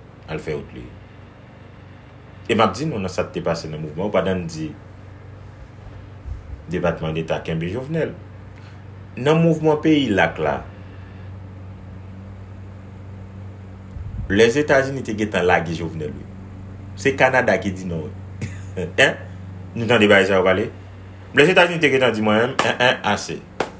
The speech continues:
se Kanada ki di non. Nou pa ka. Li pa ka fèt konsa, wi."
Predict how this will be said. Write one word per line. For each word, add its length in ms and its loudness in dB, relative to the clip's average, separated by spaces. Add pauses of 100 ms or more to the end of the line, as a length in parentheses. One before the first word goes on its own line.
(1120)
se 140 -4
Kanada 460 6
ki 100 -2
di 160 -2
non. 220 2 (180)
Nou 180 -6
pa 120 -2
ka. 260 2
Li 220 0
pa 100 4
ka 160 4
fèt 180 -4
konsa, 360 -2
wi." 80 -12